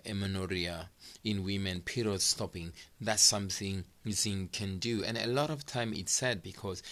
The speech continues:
some of these things, they can be corrected only if parents, they know. But today I'm happy that I'm making, uh,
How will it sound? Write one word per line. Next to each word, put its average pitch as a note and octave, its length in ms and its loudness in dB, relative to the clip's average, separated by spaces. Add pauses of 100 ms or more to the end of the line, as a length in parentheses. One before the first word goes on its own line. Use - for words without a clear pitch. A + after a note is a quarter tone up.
(100)
some - 260 4
of E3+ 140 0
these C3 240 2
things, A#2 240 0
they A2 80 2
can G#2 240 -2
be G2+ 100 -2
corrected G#2+ 680 -4 (100)
only F3+ 380 0
if - 160 -8
parents, A#2 480 -2
they A2+ 180 0
know. G#2 300 0 (360)
But A2+ 200 2
today B2 260 6
I'm D#3 140 6
happy B2 400 0
that G#2 180 2
I'm F#2+ 180 0
making, G#2 580 0 (380)
uh, F2+ 280 -2